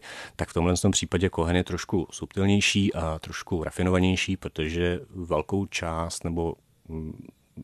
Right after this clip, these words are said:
do značné míry hodně toho textu je stylizováno do, eh, role nějaké klasické náboženské pověsti, protože ta Kateřina Tekavita, eh, ta indiánka,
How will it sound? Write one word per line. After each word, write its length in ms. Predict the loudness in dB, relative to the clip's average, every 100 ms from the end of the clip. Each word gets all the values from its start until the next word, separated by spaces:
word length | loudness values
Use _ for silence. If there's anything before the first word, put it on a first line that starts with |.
| -18 -20 _ -6
do 160 | -4
značné 340 | -2 -2 2 4
míry 320 | 6 4 2 -2 -18 -16
hodně 300 | -2 2 2
toho 180 | 2 0
textu 280 | 0 -2 0
je 60 | 0
stylizováno 640 | 0 -2 0 2 2 0
do, 380 | 2 2 2 0 -10 -18 -18 -18 -6
eh, 200 | -2 0
role 220 | 2 2 0
nějaké 580 | 0 -2 0 2 2 -2 -12
klasické 540 | -8 -6 -4 -2 0
náboženské 540 | 0 0 -2 -4 -2 -4
pověsti, 640 | -2 -2 0 0 -2 -10 -10
protože 720 | -12 -6 -6 -2 -2 -2 -4 -10
ta 80 | -14
Kateřina 520 | -10 -6 -2 0 -2 -4 _
Tekavita, 640 | -12 -2 2 2 2 2 0
eh, 720 | -14 -16 -8 -4 -2 -4 -6
ta 60 |
indiánka, 920 | -6 -2 2 4 2 2 2 4 2